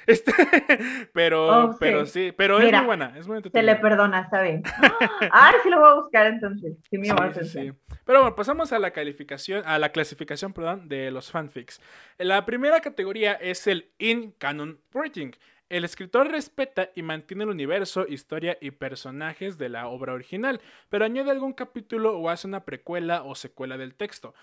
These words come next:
Speaker 1: siempre manteniendo la línea argumental original. Está bien, ¿no? Hasta cierto punto
Speaker 2: Como el
Speaker 1: dices, "Ok,
Speaker 2: nivel uno.
Speaker 1: no quiero modificar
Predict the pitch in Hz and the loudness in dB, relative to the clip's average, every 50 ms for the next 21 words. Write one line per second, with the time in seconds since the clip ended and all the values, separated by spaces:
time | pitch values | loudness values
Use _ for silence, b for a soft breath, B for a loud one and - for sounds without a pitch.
0 | b b b _ - 208 208 208 233 247 233 214 180 - - 139 139 143 147 165 | b b b _ -6 -6 -4 -4 -4 -6 -6 -6 -10 -12 -12 -12 -12 -12 -10 -12
1 | 175 160 139 123 120 120 131 131 135 143 135 120 113 110 110 _ - 120 117 113 | -10 -10 -12 -12 -12 -14 -12 -12 -12 -12 -12 -14 -16 -20 -20 _ -20 -18 -18 -18
2 | 113 117 - 170 208 254 247 240 _ _ 277 - - _ - 294 254 262 294 302 | -18 -18 -16 -10 -10 -10 -10 -10 _ _ -16 -16 -10 _ -6 -6 -4 -4 -4 -4
3 | 262 214 208 202 - 175 - 180 180 _ 196 180 _ 294 294 294 339 359 370 330 | -4 -4 -8 -8 -10 -12 -12 -12 -12 _ -14 -12 _ -10 -10 -6 -2 -2 0 0
4 | 294 262 262 254 254 254 254 262 247 240 240 240 226 214 208 202 - - - 180 | 0 0 0 2 2 2 2 2 2 2 2 2 0 0 -2 -6 -6 -10 -4 -2
5 | 208 226 226 - 240 226 220 214 214 214 214 220 202 170 165 160 - 180 165 - | -2 -2 -2 0 4 4 4 6 4 2 2 0 0 -2 -4 -6 -8 -12 -12 -6
6 | - 214 196 190 190 208 254 269 - | 0 2 2 2 2 0 -4 -10 -16